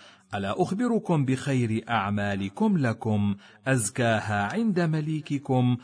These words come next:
وأرفعها في درجاتكم، وخير لكم من تعاطي الذهب والفضة، ومن أن تلقوا عدوكم غدا فتضربوا أعناقهم ويضربوا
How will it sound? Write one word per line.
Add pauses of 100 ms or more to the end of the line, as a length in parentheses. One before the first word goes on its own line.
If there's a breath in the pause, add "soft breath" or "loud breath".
(220 loud breath)
وأرفعها
في
درجاتكم، (340 loud breath)
وخير
لكم
من
تعاطي
الذهب
والفضة، (400 loud breath)
ومن
أن
تلقوا
عدوكم
غدا
فتضربوا
أعناقهم
ويضربوا